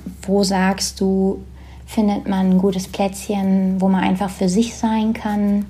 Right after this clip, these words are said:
Jetzt vielleicht nicht dieses Jahr, weil wir hier eine Ausnahmesituation haben, weil viele Gäste, die normalerweise ins Ausland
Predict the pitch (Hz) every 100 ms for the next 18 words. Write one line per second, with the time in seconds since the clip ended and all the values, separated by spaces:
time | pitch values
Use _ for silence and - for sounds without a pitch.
0 | - - - - - - 202 196 - 185
1 | 180 180 - 185 - 180 180 185 - 202
2 | 233 226 196 185 185 185 185 180 190 185
3 | 214 214 208 202 - 208 190 - 208 208
4 | 208 208 208 196 220 190 196 190 202 196
5 | 196 185 190 185 180 185 185 180 185 190
6 | 190 - 202 202 196 196 190